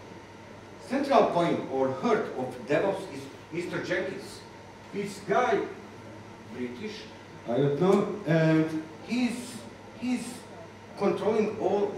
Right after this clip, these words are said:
DevOps process. Uh, Sonatype Nexus is a library repository, and on the B H,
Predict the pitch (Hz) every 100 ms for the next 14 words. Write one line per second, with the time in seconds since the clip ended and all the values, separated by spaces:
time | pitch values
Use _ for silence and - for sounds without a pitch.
0 | - 170 - - - - - - - 143
1 | 131 - - - - - - - - -
2 | - - - - - 135 131 123 - 240
3 | 269 254 247 226 180 147 160 214 - 202
4 | - 160 160 160 - 147 123 - 190 170
5 | 139 120 - - - - - - - -
6 | - 175 180 165 170 247 277 277